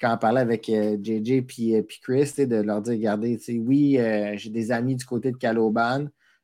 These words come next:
mais, euh, si vous me gardez avec vous cette semaine, la, la, la, tu sais, vous avez, je veux faire partie de votre famille, puis pour moi, la famille, c'est toujours plus important. » Euh, c'est comme si un peu son, son speech de, de, de avant,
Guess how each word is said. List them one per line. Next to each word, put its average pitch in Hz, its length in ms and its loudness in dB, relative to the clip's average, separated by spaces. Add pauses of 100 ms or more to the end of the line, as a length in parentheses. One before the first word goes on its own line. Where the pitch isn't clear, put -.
mais, 107 540 0
euh, - 40 -2
si - 260 -6
vous 127 120 2
me 127 60 2
gardez 120 260 4
avec 123 240 4
vous 131 160 -4
cette 127 220 -6
semaine, 123 520 -4 (1500)
la, 107 160 0
la, 101 320 -4
la, 98 300 -4
tu - 140 -8
sais, 113 40 0
vous 107 100 -2
avez, 101 160 0 (160)
je 107 100 -6
veux 104 60 -2
faire 117 120 0
partie 110 200 -2
de 120 60 0
votre 113 120 0
famille, 120 340 0
puis - 140 -16
pour 110 120 -4
moi, 117 120 0
la 117 120 2
famille, 117 280 -2
c'est 123 60 -10
toujours 110 240 -4
plus 117 140 -14
important. » 113 480 -4 (560)
Euh, 104 120 2
c'est - 80 -8
comme 135 100 6
si 131 100 4
un 120 120 6
peu 143 120 8
son, 117 300 0 (840)
son 117 200 -4
speech 151 500 4
de, 113 240 4
de, 110 220 2
de 107 260 0
avant, 135 400 2